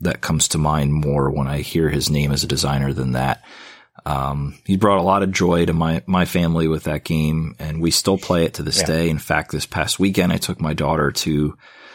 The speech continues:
Speaker 1: uh, like, this cafe place where they have, like, boba tea and stuff, and she got, you know, a drink and I got a drink, and we sat down at a table and we brought Go Nuts for Donuts and Sushi Go Party, and we played both of those games, and we
Speaker 2: <laughs>
Speaker 1: played Sushi Go twice.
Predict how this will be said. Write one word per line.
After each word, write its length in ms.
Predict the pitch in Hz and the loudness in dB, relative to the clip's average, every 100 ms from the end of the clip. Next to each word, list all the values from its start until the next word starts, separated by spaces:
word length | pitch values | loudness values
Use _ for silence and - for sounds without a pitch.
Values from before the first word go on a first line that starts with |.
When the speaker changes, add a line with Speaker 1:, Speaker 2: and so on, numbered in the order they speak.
| - _ | -20 _
Speaker 1:
uh, 520 | - 82 65 64 64 50 | -6 -4 -2 -2 -4 -4
like, 240 | 80 80 | -4 -4
this 240 | - - - _ _ - _ _ - | -2 -4 -4 _ _ -20 _ _ -14
cafe 560 | - - 85 - 92 90 | -6 -2 -2 2 2 2
place 440 | - 85 82 - | 2 2 2 0
where 100 | 78 | -2
they 80 | 76 | -4
have, 180 | 78 80 | -4 -2
like, 220 | 73 - | -4 0
boba 340 | 78 82 85 | 2 2 0
tea 220 | - 85 80 | -2 -2 0
and 100 | 80 | 0
stuff, 420 | - 80 80 - | 0 -2 -2 -4
and 80 | 73 | -4
she 160 | - | -2
got, 360 | 78 73 76 - - | 0 0 0 -4 -6
you 100 | 85 | -4
know, 100 | 78 | -2
a 60 | 78 | -2
drink 360 | 78 73 78 | -2 0 -2
and 80 | 73 | -2
I 80 | 73 | -2
got 160 | 80 | -2
a 40 | 80 | -4
drink, 440 | 73 73 71 71 | -4 -2 -2 -4
and 220 | 73 73 - - - - | -4 -6 -8 -16 -18 -4
we 100 | 87 | 0
sat 260 | - 76 85 | 2 2 2
down 200 | 82 85 | 2 4
at 100 | 90 | 2
a 60 | |
table 520 | - 101 113 123 117 | 2 2 4 2 2
and 120 | - 82 | -2 -2
we 100 | 80 | 0
brought 500 | 82 78 78 - - | 2 2 0 -4 -2
Go 140 | 85 | 2
Nuts 200 | 90 - | 2 0
for 140 | - | -2
Donuts 440 | 82 82 87 82 - | 0 2 2 0 -4
and 120 | 65 | -4
Sushi 340 | - 80 - 76 | -4 -2 -2 -2
Go 120 | 69 | -4
Party, 400 | - 62 65 67 | -2 -4 -4 -6
and 100 | 71 | -6
we 80 | 71 | -8
played 380 | - 71 67 - | -4 -2 -2 -2
both 220 | 69 - | -4 -4
of 80 | 62 | -6
those 180 | 60 | -4
games, 400 | - 107 110 117 | -4 -4 -2 -2
and 100 | - | 0
we 60 | 117 | -2
Speaker 2:
<laughs> 80 | - | 0
Speaker 1:
played 120 | 78 | 0
Sushi 340 | - 87 80 69 | 2 0 0 -2
Go 80 | |
twice. 460 | 58 - 57 57 | -4 -4 -4 -6